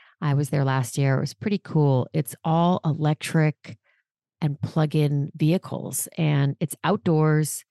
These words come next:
It's in Long Beach, California. Uh, you can find them on Instagram or just Google Electrify Expo. And they have a lot of electric vehicles that you can test drive, which is fun. It's no pressure. There's no,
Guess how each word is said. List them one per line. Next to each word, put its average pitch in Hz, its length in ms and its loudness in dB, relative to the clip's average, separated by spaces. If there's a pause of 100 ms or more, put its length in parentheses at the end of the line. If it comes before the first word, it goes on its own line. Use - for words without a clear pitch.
(340)
It's - 180 -4
in 151 120 2
Long 151 200 4
Beach, 165 280 0
California. 139 880 0 (580)
Uh, 139 80 -2
you 135 160 0
can 131 160 -6
find 143 240 -2
them 139 80 -2
on 131 120 0
Instagram 127 540 -2
or 127 100 -4
just 127 240 -6
Google 143 360 2
Electrify 131 720 -2
Expo. 117 560 -4 (500)
And 143 220 0
they 139 80 0
have 135 460 -2 (180)
a 151 80 -4
lot 147 560 0
of 147 100 -2
electric 139 380 -2
vehicles 127 500 0
that - 160 -4
you 131 140 0
can - 160 -8
test 208 320 -2
drive, - 360 -6
which 156 220 -6
is 180 120 -4
fun. 190 320 0
It's - 240 -2 (420)
no 180 200 0
pressure. 165 560 0
There's 147 200 -2
no, 160 400 0